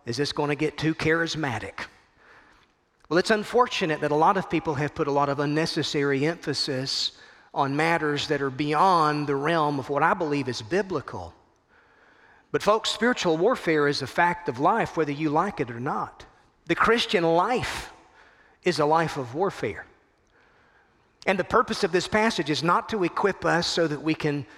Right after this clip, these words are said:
engage territorial spirits and do exorcisms and all that kind of stuff. No,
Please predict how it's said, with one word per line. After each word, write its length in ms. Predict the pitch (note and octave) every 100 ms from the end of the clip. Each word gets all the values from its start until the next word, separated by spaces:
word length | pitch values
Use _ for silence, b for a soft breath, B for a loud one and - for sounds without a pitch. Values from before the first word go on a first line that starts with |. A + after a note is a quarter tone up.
| B B B E3+
engage 640 | D#3+ C#3 D#3+ E3 D#3+ -
territorial 800 | D3 D#3+ D#3+ - D3+ D#3 D#3+ D#3
spirits 720 | - - C3 D3 D3+ D3+ -
and 120 | D3
do 200 | D3 D3+
exorcisms 840 | D3 - - D3 - D3 D3 D3+ A#2+
and 80 | A2+
all 280 | C#3+ D3
that 200 | D3 D3
kind 240 | - C3+ B2
of 80 | -
stuff. 360 | - F3+ C3 - B B
No, 320 | D3+ D#3+